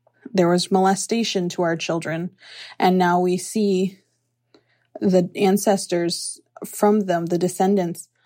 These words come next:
continued that cycle because then they grew up and molested their child and on and on and on. And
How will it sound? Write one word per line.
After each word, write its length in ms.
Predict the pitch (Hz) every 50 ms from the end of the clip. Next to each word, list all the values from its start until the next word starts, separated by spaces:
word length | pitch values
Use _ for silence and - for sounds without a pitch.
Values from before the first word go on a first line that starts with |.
| _ _ _ _ _ _ _ _ _ _ _ _
continued 580 | - - 220 214 208 - 277 294 330 294 233 202
that 200 | 196 170 160 -
cycle 400 | - - 156 - - - - -
because 400 | - 165 165 - 180 175 175 -
then 220 | 185 175 175 180
they 140 | 180 180 185
grew 260 | 190 202 196 196 196
up 180 | 196 196 202 -
and 280 | 190 175 185 180 180 -
molested 380 | 196 180 175 175 - - 180 180
their 180 | 185 180 196
child 400 | 196 - - 208 214 220 220 214
and 200 | 196 175 170 180 - _ _ _ _ _ _
on 260 | - 202 185 185 185
and 120 | 190 190 190
on 220 | - 180 175 175
and 140 | 180 180 165
on. 280 | 165 185 196 208 208 190
And 200 | 175 170 180